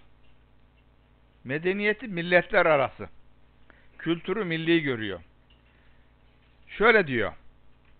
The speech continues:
"Garp medeniyetindenim, Türk milletindenim ve İslam ümmetindenim." diyor. Ziya Gökalp medeniyeti uluslararası görüyor.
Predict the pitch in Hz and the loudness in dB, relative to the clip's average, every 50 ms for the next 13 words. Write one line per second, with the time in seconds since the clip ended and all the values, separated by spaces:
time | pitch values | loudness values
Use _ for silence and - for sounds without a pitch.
0 | - - - _ _ _ _ _ _ - 135 156 151 - - 143 139 135 127 120 | -20 -20 -20 _ _ _ _ _ _ 2 4 4 4 4 0 -2 -4 -2 0 0
1 | 120 113 110 104 - - 98 95 98 98 113 151 254 254 - - - - - _ | 0 0 0 -6 -8 -6 -6 -6 -4 -4 -6 -8 -12 -14 -16 -20 -20 -20 -20 _
2 | _ _ _ _ _ - _ _ _ _ _ - 165 180 180 - 131 127 117 110 | _ _ _ _ _ -20 _ _ _ _ _ -6 -6 -6 -6 -6 -8 -8 -4 -2
3 | 117 110 - 113 107 104 107 110 120 160 214 240 - _ _ _ _ _ _ _ | -4 -4 -4 -8 -8 -8 -8 -8 -8 -10 -12 -14 -18 _ _ _ _ _ _ _
4 | _ _ _ _ _ _ 120 123 131 - 123 - - - 127 117 107 98 95 92 | _ _ _ _ _ _ -6 -6 -6 -6 -10 -14 -10 -8 -6 -6 -6 -8 -10 -12
5 | 87 85 - - 87 80 82 78 78 - - - - - _ _ _ _ _ _ | -14 -16 -16 -18 -18 -18 -20 -20 -20 -20 -20 -20 -20 -20 _ _ _ _ _ _
6 | _ _ - 98 95 85 - - _ _ _ _ _ _ _ _ _ _ _ _ | _ _ -12 -12 -10 -12 -12 -16 _ _ _ _ _ _ _ _ _ _ _ _
7 | _ _ _ _ _ _ _ _ _ _ _ _ _ _ _ _ _ _ _ _ | _ _ _ _ _ _ _ _ _ _ _ _ _ _ _ _ _ _ _ _
8 | - 127 151 190 214 220 262 240 226 - 202 175 170 - 180 175 185 190 185 180 | -20 -8 -4 -2 -2 -2 -2 -6 -6 -4 -4 -4 -4 -4 -8 -10 -8 -8 -6 -6
9 | 170 170 170 - 180 160 151 143 - - 139 127 120 104 - - 104 95 98 95 | -6 -6 -6 -6 -10 -10 -10 -10 -10 -8 -8 -6 -6 -8 -10 -12 -14 -14 -14 -14
10 | 107 139 - | -14 -14 -16